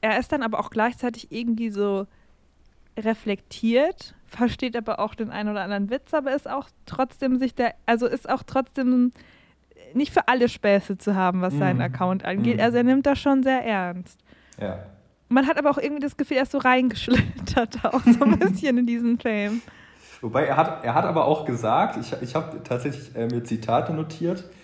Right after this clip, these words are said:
Speaker 1: Okay.
Speaker 2: Und, äh, da muss ich mal kurz anmerken, er hat gesagt,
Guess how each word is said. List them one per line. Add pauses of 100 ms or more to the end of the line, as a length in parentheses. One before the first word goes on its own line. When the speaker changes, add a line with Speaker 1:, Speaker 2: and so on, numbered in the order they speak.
(160)
Speaker 1:
Okay.
Speaker 2:
Und,
äh,
da
muss
ich
mal
kurz
anmerken,
er
hat
gesagt,